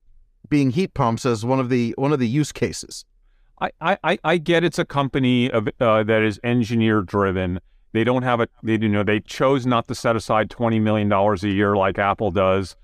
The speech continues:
Speaker 2: for their marketing events, but there is a middle road. They're going to likely need to raise money at some point again, and they are shooting themselves in the foot with these disorganized marketing presentations.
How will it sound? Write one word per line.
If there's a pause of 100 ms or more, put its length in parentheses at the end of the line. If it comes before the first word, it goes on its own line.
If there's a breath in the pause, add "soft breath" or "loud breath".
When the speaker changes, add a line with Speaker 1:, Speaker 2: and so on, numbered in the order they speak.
(200)
Speaker 2:
for
their
marketing
events, (220)
but
there
is
a
middle
road.
They're
going
to
likely
need
to
raise
money (300)
at
some
point
again,
and
they
are
shooting
themselves
in
the
foot (360)
with
these
disorganized
marketing
presentations.